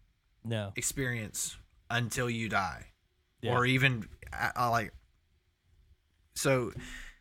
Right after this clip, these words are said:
Speaker 2: I feel like we as believers need to be very mindful of our interactions with people and not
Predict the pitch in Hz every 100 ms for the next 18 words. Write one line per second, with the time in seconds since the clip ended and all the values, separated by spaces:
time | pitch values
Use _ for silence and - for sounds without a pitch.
0 | _ _ _ _ _ _ _ _ _ _
1 | _ 143 - 196 156 131 135 127 113 113
2 | 120 110 104 113 110 101 110 107 98 110
3 | 107 101 92 101 107 - 98 85 95 95
4 | 95 95 92 95 - 92 92 - 113 82
5 | 92 98 82